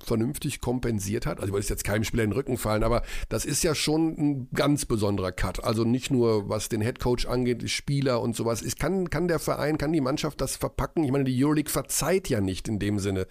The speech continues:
Da geht's los und dann spielt man gegen Z S K A, gegen Panathinaikos, gegen Mailand, gegen wen auch immer. Da geht's ja schon direkt immer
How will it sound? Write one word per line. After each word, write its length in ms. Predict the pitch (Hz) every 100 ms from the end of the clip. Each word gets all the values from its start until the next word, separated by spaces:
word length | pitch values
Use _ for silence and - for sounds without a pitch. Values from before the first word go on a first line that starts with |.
| -
Da 100 | -
geht's 300 | 117 123 110
los 400 | 127 127 180 208 - - -
und 140 | 120
dann 100 | 123
spielt 220 | - 143
man 140 | 139 127
gegen 220 | 127 131
Z 160 | 135 131
S 180 | -
K 240 | - 117 147
A, 40 |
gegen 240 | 165 139 131
Panathinaikos, 640 | 135 131 127 139 165 160
gegen 220 | 143 127
Mailand, 340 | 117 139 160 151
gegen 920 | 127 131 127 123 123 113 110 107 -
wen 160 | 117 135
auch 60 | 120
immer. 280 | 139 170 175 - - - - -
Da 80 | 123
geht's 380 | 110 110 135 -
ja 100 | 135
schon 240 | - 131
direkt 240 | 127 131 -
immer 420 | 139 131 131